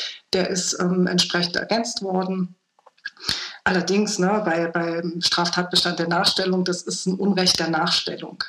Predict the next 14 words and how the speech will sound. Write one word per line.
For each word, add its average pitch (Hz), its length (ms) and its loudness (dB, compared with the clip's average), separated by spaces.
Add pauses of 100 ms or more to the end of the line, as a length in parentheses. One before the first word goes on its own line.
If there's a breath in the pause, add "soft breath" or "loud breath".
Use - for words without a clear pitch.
Ne? 180 240 2
Das 180 160 -4
erfasst 175 400 -2
jetzt 175 180 -4
auch 185 180 -2
nicht 180 200 4
spezifisch 180 760 0
das 175 220 -2
Unrecht 175 640 0
eben 170 240 0
dieses 175 400 0
unbefugten 180 520 -2
Zugänglichmachens 175 1080 0
oder 170 480 -2